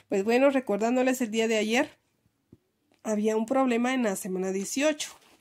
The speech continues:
Pues gracias, son muy responsables todos los que enviaron ya su tarea. Entre todos hubo una persona que contestó correctamente este problema. Y el dato que hacía falta era el número exacto de jugadores.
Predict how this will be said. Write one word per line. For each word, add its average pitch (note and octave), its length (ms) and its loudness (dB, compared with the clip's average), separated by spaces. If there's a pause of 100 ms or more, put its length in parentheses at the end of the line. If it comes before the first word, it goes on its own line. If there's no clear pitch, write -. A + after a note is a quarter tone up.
(480)
Pues G3 220 -4
gracias, D4+ 500 2
son A3 220 -2
muy A3 160 2
responsables A3 760 -4
todos G#3+ 160 -4
los A3 140 -6
que G#3+ 80 -6
enviaron G3+ 320 -4
ya G3 120 -4
su G#3 180 -12
tarea. A3+ 440 -2 (640)
Entre A3 360 2
todos G#4 680 4
hubo A#3 200 2
una C4 200 2
persona A3+ 340 0
que C4 160 -8
contestó G#3 460 -4
correctamente G3+ 680 -6
este F#3+ 160 -10
problema. D#4+ 500 2 (800)
Y D4+ 420 2
el B3+ 100 0
dato A#3+ 280 2
que B3 100 0
hacía A#3+ 280 2
falta A#3+ 380 4
era C#4+ 260 0 (240)
el G3 180 -6
número A3 280 0
exacto G3 480 -6
de G3 80 -4
jugadores. F#3+ 840 -6